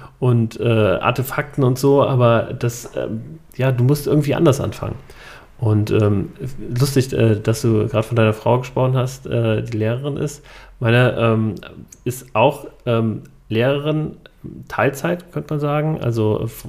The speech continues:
freiberuflich, ähm, in, an so einer Schule für, ähm,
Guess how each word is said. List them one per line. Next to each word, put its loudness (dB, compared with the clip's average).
freiberuflich, 0
ähm, 2
in, -12
an -6
so -2
einer 2
Schule 2
für, 6
ähm, 2